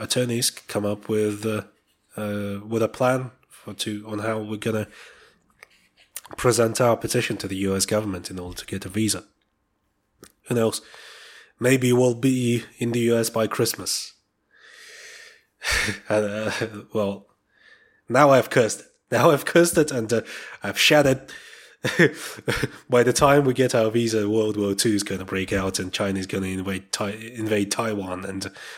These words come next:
Russia's gonna launch nukes or something. <coughs> Anyway, fucking hell. Before I keel over dead, I'm, I guess I'm just gonna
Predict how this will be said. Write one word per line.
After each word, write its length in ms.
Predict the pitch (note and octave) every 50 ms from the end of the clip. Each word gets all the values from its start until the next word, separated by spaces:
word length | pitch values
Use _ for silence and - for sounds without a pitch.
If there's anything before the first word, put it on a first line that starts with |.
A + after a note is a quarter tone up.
| - -
Russia's 340 | A#2 A2 G#2+ - G#2+ G2+ G2
gonna 200 | - G#2+ G2 F#2+
launch 360 | G2 G2 G2 F#2+ F#2+ - -
nukes 280 | A2 G#2 G2+ G2 - -
or 60 | F#2+
something. 380 | - - F#2+ F2 - G2 F#2 - - - - - - - - - - - _ _ _ _ _ _ _ _ _ _ _ _ _ _ _ _ - _ _ _ _ _ - -
<coughs> 400 | - - - - - - - - - - - - - - - - - - - - - - - - - - - - - - - - - G4+ - - - - - - - - - C4+
Anyway, 580 | G3 F3 G3 G#3 G3+ F#3+ E3 D#3 D3 C3+ C3
fucking 520 | B2 - - - - E3 C#3 - - B2 A2+
hell. 280 | A#2 A#2 G#2+ F#2+ - - - _ _ _ _ _ _ _ _ _ _ _ _ - _ -
Before 360 | B2 A2 - E3 D#3+ D3 B2
I 60 | A#2
keel 320 | - - - D3+ C#3 B2+ C3+
over 220 | C3+ B2+ A2 G#2
dead, 440 | G2 G2 G2 B2+ B2 A#2+ G#2+ G2+ -
I'm, 240 | G2+ F#2+ G2 G2 G2 - -
I 380 | G#2 G2+ G2+ G2+ G2+ G2 G2
guess 200 | G2 G#2+ G#2 -
I'm 120 | G#2 G2+ G2
just 220 | G#2+ F#2+ - - -
gonna 220 | G#2 F#2+ F#2+ F2